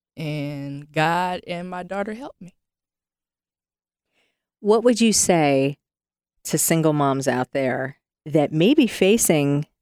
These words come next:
Speaker 2: the same thing? Because I would imagine a big chunk of the stress on top of everything else that you're going through is just the unknown.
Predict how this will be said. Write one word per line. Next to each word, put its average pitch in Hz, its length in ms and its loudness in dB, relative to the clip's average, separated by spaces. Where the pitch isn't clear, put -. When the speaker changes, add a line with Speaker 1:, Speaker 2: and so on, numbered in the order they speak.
Speaker 2:
the 160 140 2
same 156 320 2
thing? 180 320 2
Because 170 480 4
I 185 180 4
would 269 180 4
imagine 185 720 4
a 170 140 0
big 196 340 0
chunk 202 360 2
of 160 440 2
the 160 100 -4
stress 170 560 2
on 160 140 2
top 165 280 2
of 156 140 -2
everything 190 580 0
else 143 480 -2
that 143 160 -2
you're 143 140 0
going 185 320 2
through 143 360 0
is 156 180 -4
just 202 300 2
the 175 140 6
unknown. 143 640 2